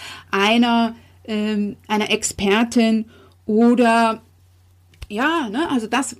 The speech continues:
deine Learnings, mit anderen Worten, das mit deinem Netzwerk zu teilen. Also einfach einen Beitrag in den sozialen Netzwerken zu machen, entweder zeitnah oder auch später dann und zu sagen, das und das habe ich jetzt hier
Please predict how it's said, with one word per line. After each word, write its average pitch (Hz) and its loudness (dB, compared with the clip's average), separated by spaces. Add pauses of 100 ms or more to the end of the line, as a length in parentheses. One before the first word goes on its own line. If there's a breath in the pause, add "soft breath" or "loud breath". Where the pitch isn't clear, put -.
deine 240 2
Learnings, 214 2
mit 180 -6
anderen 196 -2
Worten, 170 -4 (1400 soft breath)
das 254 0
mit 233 4
deinem 196 2
Netzwerk 175 -6
zu 196 -2
teilen. 170 -10
Also 233 -2
einfach 247 -2
einen 190 -6
Beitrag 220 -4 (220)
in 254 6
den 226 2
sozialen 196 -2
Netzwerken 190 -6
zu 190 -6
machen, 175 -8 (720 loud breath)
entweder 180 0
zeitnah 262 2
oder 196 0
auch 175 -10
später 214 2
dann 180 0 (500 loud breath)
und 233 4 (140)
zu 208 -2
sagen, 180 -2
das 240 2
und 202 0
das - -8
habe 190 -8
ich - -14
jetzt - -12
hier 170 -6